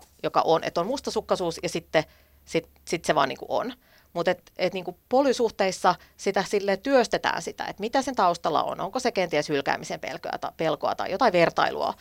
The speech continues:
tai mitä tahansa tällaista. Öö, ja sitten, ö, niinku mun kokemus siitä on se, että se oikeastaan on myös niinku syvällisempi asia ja se liittyy, nyt päästään näihin, näihin parisuhteiden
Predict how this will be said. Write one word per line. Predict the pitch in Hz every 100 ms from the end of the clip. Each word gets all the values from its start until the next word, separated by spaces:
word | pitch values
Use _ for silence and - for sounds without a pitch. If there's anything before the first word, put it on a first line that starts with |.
| - -
tai | - 156
mitä | 180 247
tahansa | 180 160 147 -
tällaista. | 113 - - 262 277 _ _ - - - _ - _ _
Öö, | 185 175 170 - -
ja | 185
sitten, | 175 233 - 220 220 _ _ _ _ _ _ -
ö, | 60
niinku | 214 196 196 202
mun | 254 277
kokemus | 262 247 190 170
siitä | 202 190 180
on | 180
se, | 202 185
että | -
se | 196
oikeastaan | 233 247 247 190 185
on |
myös | 190 196 196
niinku | 196 196
syvällisempi | - 240 247 175 175 165
asia | 127 165 143
ja | 143
se | 190
liittyy, | 208 202 175
nyt | 180 196
päästään | 175 - 175
näihin, | 160 170 - - _ -
näihin | 160 147 - - _
parisuhteiden | 208 240 247 214 - - 104